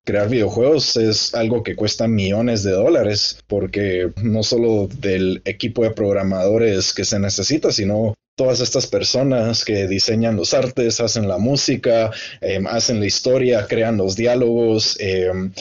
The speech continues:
diseñan la experiencia del usuario, lo prueban, son varias y varias, varias iteraciones de estar probando qué funciona y qué no. Y también, pues, o sea, estas personas que tienen la imaginación de decir, "Yo quiero crear este mundo,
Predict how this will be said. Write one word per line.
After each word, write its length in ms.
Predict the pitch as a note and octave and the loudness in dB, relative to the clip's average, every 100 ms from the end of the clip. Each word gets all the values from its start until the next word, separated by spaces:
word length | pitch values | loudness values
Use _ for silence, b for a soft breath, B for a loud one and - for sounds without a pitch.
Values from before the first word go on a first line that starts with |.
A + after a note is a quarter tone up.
| B B _ - | B B _ -6
diseñan 520 | A2 - A#2 A#2+ A#2 | -2 0 0 0 0
la 80 | A2+ | -2
experiencia 480 | - G2 A2 A#2 | -2 -2 0 0
del 120 | A2+ G2 | 0 0
usuario, 600 | - C3 B2+ B2 A#2+ A#2 | 0 2 2 2 2 2
lo 220 | G2 - | 0 -2
prueban, 580 | - B2+ C3+ B2 A#2 A2 | 0 4 4 4 2 0
son 180 | A2+ | 0
varias 380 | G#2+ C3 C3+ G#2+ | 0 2 0 0
y 20 | |
varias, 420 | G#2+ A2 B2 B2 G#2+ | 0 0 2 0 2
varias 320 | B2 C3 G#2+ | 0 0 0
iteraciones 640 | A2+ G#2+ F#2+ - B2 B2+ | -2 0 0 0 0 0
de 60 | G2+ | 0
estar 280 | - A2+ A2 | -2 -2 -2
probando 520 | A#2 G#2+ B2+ B2+ G2+ | 0 2 2 0 0
qué 120 | B2+ | -2
funciona 520 | A2+ G#2+ G2+ C3 C3 | -2 -2 0 2 2
y 60 | G#2+ | 0
qué 160 | A2+ A2+ | 0 0
no. 260 | B2+ D#3 - | 0 0 -4
Y 200 | C3+ A#2+ | -2 0
también, 480 | A2+ A2+ A2+ D#3 E4+ | 0 0 2 2 2
pues, 240 | G#4 - | -2 -4
o 40 | - | 0
sea, 120 | F#3+ | 0
estas 240 | F#3 G3 | 2 0
personas 360 | F#3+ - D3+ F3+ | 0 0 0 0
que 120 | A#2 | -2
tienen 260 | - C#3 D#3+ | 0 2 2
la 80 | |
imaginación 640 | E3 D#3+ D3+ E3 G#2+ A2 C3 | 2 2 0 0 0 0 2
de 120 | D3+ | 2
decir, 240 | A2 C3+ C3 | 2 0 2
"Yo 180 | D3 | 2
quiero 320 | C#3 C#3 D3+ D#3 | 2 2 2 2
crear 260 | G#2+ A2 | 0 2
este 240 | A#2 - A#2+ | 2 2 2
mundo, 460 | C#3 E3+ C3+ G2 | 4 4 4 0